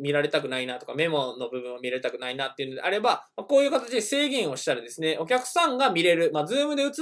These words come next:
てるのはここだけですね。Zoomで映ってるのはここだけなんですけど、まあ、ホストはですね、それ以外の部分、まあ、これ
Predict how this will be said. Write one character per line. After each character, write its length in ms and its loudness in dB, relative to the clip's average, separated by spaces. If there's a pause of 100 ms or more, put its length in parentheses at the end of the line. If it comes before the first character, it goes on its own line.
(100)
て 120 4
る 100 0
の 60 2
は 60 -2
こ 200 -14
こ 140 0
だ 160 -2
け 220 -6 (100)
で 60 -20
す 100 -12
ね。 140 -10 (320)
Zoom 220 4
で 80 10
映 40 12
っ 40 -4 (160)
て 100 2
る 60 4
の 80 4
は 40 0
こ 80 -10
こ 120 4
だ 120 4
け 80 -4
な 140 0
ん 60 -6
で 60 -4
す 120 -10
け 140 -2
ど、 260 4 (120)
ま 60 -4
あ、 40 -6
ホ 120 6
ス 140 -4
ト 80 8
は 80 8
で 80 -4
す 60 -8
ね、 60 -2
そ 140 2
れ 100 2
以 120 -4
外 220 2
の 100 -10
部 120 -4
分、 220 -14 (280)
ま 120 0
あ、 40 -2
こ 100 2
れ 120 4